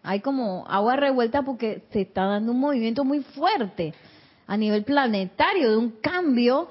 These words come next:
de nivel planetario que tiene que cambiar no solamente, eh,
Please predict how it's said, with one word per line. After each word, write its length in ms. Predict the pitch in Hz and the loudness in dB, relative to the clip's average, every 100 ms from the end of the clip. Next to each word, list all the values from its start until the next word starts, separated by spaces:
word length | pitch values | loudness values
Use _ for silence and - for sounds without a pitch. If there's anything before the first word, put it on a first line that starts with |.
| - - | -14 -14
de 180 | 190 214 | -2 0
nivel 320 | 214 208 247 | 2 2 2
planetario 840 | 247 285 254 214 254 247 254 269 285 - - | 2 0 0 -2 0 0 2 0 -2 -10 -8
que 120 | - 214 | -2 0
tiene 280 | 220 226 | 0 2
que 120 | 240 247 | 0 2
cambiar 600 | 240 202 208 214 233 233 | 0 0 0 2 2 2
no 140 | 247 | -2
solamente, 920 | 254 247 240 247 240 214 240 240 - | 0 0 2 0 0 2 2 2 2
eh, 380 | 202 185 175 170 | 0 2 0 -4